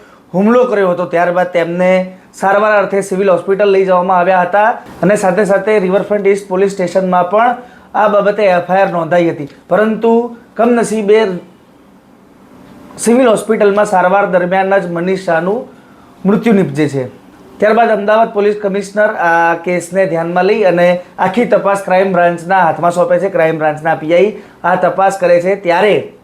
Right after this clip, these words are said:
આ બે શખ્સોની ઓળખ ના થઈ, તેના કારણે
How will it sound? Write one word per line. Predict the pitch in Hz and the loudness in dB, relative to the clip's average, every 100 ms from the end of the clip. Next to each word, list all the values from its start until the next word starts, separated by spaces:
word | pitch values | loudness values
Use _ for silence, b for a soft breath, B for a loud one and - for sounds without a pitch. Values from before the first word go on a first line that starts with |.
| b b b b | b b b b
આ | - 240 | 0 0
બે | 226 240 | 2 0
શખ્સોની | 233 190 - 208 214 214 220 233 - - _ _ - 208 | 0 -6 -4 -2 0 -2 -6 -8 -14 -20 _ _ -2 2
ઓળખ | 247 285 | 4 2
ના | 202 208 | 0 -2
થઈ, | 202 156 156 - _ _ _ _ _ _ - | -2 -6 -10 -16 _ _ _ _ _ _ -2
તેના | 185 196 | 0 0
કારણે | 190 185 196 202 226 | 0 0 0 0 -2